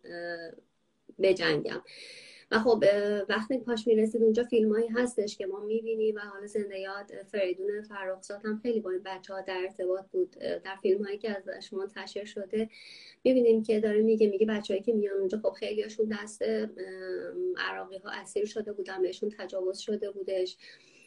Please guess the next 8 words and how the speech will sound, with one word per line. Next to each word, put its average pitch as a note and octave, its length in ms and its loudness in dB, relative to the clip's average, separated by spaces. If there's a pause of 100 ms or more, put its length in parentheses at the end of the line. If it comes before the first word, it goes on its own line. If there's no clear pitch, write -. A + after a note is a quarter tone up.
(140)
و G#3+ 200 4
اینکه C4+ 640 4 (160)
وقتی A#3 220 2
می‌رسیدن A#3 420 8
اونجا A3+ 200 6
تازه B3+ 220 2
می‌فهمیدن C#4+ 640 6
که E4 160 2